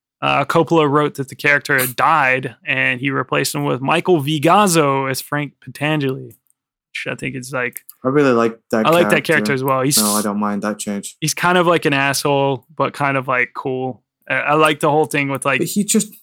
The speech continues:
Speaker 1: his brother shows up and he's just like, "Ah, I don't know nothing about that." <laughs>
Speaker 2: Yeah, yeah.
Speaker 1: <laughs>
Speaker 2: Don't, no, don't know nothing about that. Yeah, I mean, that would have been nice because that's the young Clemenza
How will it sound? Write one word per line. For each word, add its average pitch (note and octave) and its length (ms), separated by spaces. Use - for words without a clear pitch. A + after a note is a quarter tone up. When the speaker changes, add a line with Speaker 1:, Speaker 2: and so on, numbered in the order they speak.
Speaker 1:
his C#3 140
brother C#3+ 320
shows C3 320
up B2+ 200
and B2+ 80
he's B2 160
just - 200
like, - 220
"Ah, D#3 340
I C4+ 40
don't D#4 160
know B3 140
nothing B3+ 340
about D4 360
that." C#3+ 280
<laughs> - 640
Speaker 2:
Yeah, C3 600
yeah. G#3 120
Speaker 1:
<laughs> - 40
Speaker 2:
Don't, D3 160
no, D3+ 160
don't D3 160
know C#3 100
nothing C3+ 260
about A2+ 220
that. A2 200
Yeah, D#3 280
I D3 40
mean, D3+ 180
that D3 140
would C#3+ 140
have C3+ 80
been B2+ 180
nice B2 240
because G#2+ 200
that's A2 180
the A2 80
young G#2 260
Clemenza G2+ 720